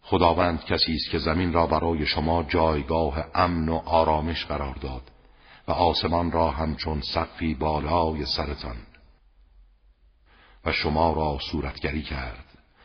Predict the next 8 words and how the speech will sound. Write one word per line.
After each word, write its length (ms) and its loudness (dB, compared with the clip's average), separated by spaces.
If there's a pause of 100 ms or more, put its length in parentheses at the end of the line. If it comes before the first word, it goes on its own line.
(200)
و 80 -2
صورتتان 720 -2
را 260 -2
نیکو 680 -2
آفرید 640 -6 (800)
و 60 0
از 180 0 (240)
چیزهایی 720 2